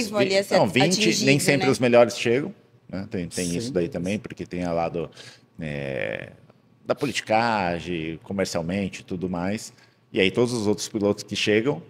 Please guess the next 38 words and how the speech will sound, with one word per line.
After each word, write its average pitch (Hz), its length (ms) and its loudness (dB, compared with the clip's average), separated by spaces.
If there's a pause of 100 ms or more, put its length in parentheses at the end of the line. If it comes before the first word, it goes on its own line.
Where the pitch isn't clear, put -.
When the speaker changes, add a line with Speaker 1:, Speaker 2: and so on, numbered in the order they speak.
(540)
Speaker 2:
é, 78 280 -6
que 107 160 -4
não 107 120 0
conseguem 98 380 0
eventualmente 95 460 -6
uma 98 120 -6
vaga 92 200 -6
na 98 80 -8
Fórmula 107 300 -6
um, 131 40 -6
acabam 131 760 -6 (280)
se - 160 -10
co-, 107 120 -12
recolocando 113 600 0
em 117 60 0
outras 107 260 -4
categorias, 113 600 -2
Speaker 3:
Em 85 80 0
outras 78 340 -4
categorias. - 120 -10
Speaker 2:
com 101 60 -4
montadoras, 90 1160 0
Speaker 3:
Sim. 113 240 -10
Speaker 2:
enfim. 95 280 -12 (640)
Speaker 3:
Não, 110 100 -10
Speaker 1:
E 110 40 -8
Speaker 3:
mas 220 80 -4
Speaker 1:
dessas 240 340 -4
modalidades 226 640 -4
esportivas, 214 1000 -8
hoje, 208 340 -4
Átila, 202 380 -6
quais 240 440 -6
você 214 200 -10
pratica? - 580 -8
São 254 200 -4
várias, 180 420 0
né? 190 180 -8